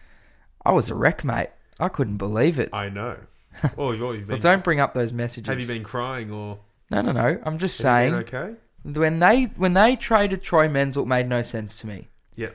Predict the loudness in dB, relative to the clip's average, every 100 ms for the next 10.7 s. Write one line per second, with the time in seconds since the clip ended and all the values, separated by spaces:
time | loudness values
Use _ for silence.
0 | 0 0 0 -8 -6 4 6 6 4 0
1 | 0 -4 -4 -2 -2 -2 -4 -2 0 2
2 | 0 -2 -4 -4 -4 -4 -4 -4 -6 -6
3 | -2 -2 -2 -6 -6 -2 -4 -4 -2 -2
4 | -2 -6 -12 -8 -8 -8 -20 _ _ _
5 | _ _ _ 0 2 2 0 0 0 0
6 | -2 -4 -10 -16 -12 -6 -2 -2 0 -2
7 | 0 0 -2 -2 -2 -2 -4 -8 -6 -4
8 | -2 -4 -2 0 0 -2 -8 _ _ _
9 | _ _ _ _ -4 -2 0 2 6 6
10 | 6 4 0 0 -6 -8